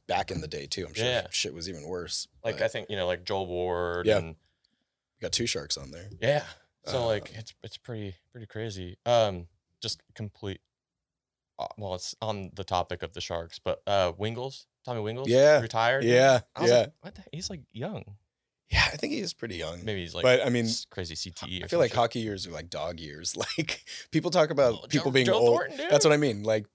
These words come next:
Speaker 1: we look at Joe, like, Father Time,
Speaker 2: Like,
Speaker 1: but he's
Speaker 2: yeah,
Speaker 1: actually
Speaker 2: he
Speaker 1: in
Speaker 2: owned a
Speaker 1: his
Speaker 2: grandfather
Speaker 1: thirties.
Speaker 2: clock.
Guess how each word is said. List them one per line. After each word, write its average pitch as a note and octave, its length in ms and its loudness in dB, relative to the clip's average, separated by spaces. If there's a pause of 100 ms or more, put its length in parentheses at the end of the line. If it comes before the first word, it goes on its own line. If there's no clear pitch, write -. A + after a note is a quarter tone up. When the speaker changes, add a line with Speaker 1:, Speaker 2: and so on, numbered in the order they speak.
Speaker 1:
we B2+ 140 -4
look B2+ 180 0
at G#2+ 140 -4
Joe, A#2 260 -2
like, F#2 280 -8 (260)
Father G#2+ 260 2
Time, G#2 340 -2
Speaker 2:
Like, G#2 140 -2
Speaker 1:
but G#2+ 120 -2
he's A#2 180 0
Speaker 2:
yeah, A#2 80 2
Speaker 1:
actually A#2 260 4
Speaker 2:
he B2 140 -2
Speaker 1:
in B2 80 4
Speaker 2:
owned B2+ 100 6
a - 20 4
Speaker 1:
his G#2+ 100 2
Speaker 2:
grandfather B2 320 4
Speaker 1:
thirties. F#2+ 180 -4
Speaker 2:
clock. - 280 0